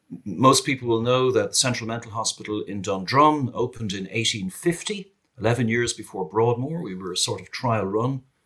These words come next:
for Broadmoor. Um, and we are now replacing a very old building, building that's beautiful from the outside,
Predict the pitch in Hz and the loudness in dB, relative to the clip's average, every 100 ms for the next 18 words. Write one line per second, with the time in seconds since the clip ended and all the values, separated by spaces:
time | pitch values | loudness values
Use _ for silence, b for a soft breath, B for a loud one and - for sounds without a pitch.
0 | _ - 110 123 131 127 139 165 - b | _ -14 -4 -2 0 0 -2 -4 -8 b
1 | b b b b b - 120 127 123 127 | b b b b b 2 6 6 6 2
2 | 123 - _ _ _ 131 143 147 143 127 | -4 -8 _ _ _ 0 4 4 2 -2
3 | 110 131 139 139 139 139 - 127 127 127 | -6 -2 -2 0 -2 0 2 2 2 0
4 | 131 - 117 113 - 143 131 85 85 120 | -2 -4 4 6 6 2 -4 -6 -2 2
5 | 104 101 107 107 - 127 147 107 87 85 | 2 2 0 -4 -4 4 4 4 0 -4
6 | _ _ _ 92 113 117 107 - - 135 | _ _ _ 0 2 4 2 0 4 4
7 | - 113 117 120 - - 123 113 113 | 4 -6 -2 0 0 -2 0 0 0